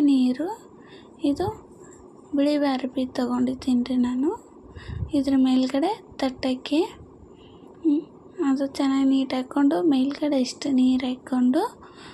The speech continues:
ಒಂದು ದಪ್ಪ ಉಂಡೆ ಗಾತ್ರದಷ್ಟು ಹಿಟ್ಟು ತೊಗೊತೀನಿ. ನೋಡ್ಬೋದು ನೀವು ಹಿಟ್ಟು ಎಷ್ಟು ಚೆನ್ನಾಗಿ ಬಂದಿದೆ ಅಂತ.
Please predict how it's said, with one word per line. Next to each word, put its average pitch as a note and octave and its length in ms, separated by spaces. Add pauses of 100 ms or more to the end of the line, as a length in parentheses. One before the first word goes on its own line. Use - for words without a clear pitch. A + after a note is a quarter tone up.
ಒಂದು F4 260
ದಪ್ಪ B3+ 180 (180)
ಉಂಡೆ B3+ 220 (120)
ಗಾತ್ರದಷ್ಟು B3+ 760 (120)
ಹಿಟ್ಟು C4 320
ತೊಗೊತೀನಿ. B3 640 (220)
ನೋಡ್ಬೋದು C4 460
ನೀವು C4 200
ಹಿಟ್ಟು - 260
ಎಷ್ಟು - 220
ಚೆನ್ನಾಗಿ C4 380
ಬಂದಿದೆ B3+ 500
ಅಂತ. B3+ 220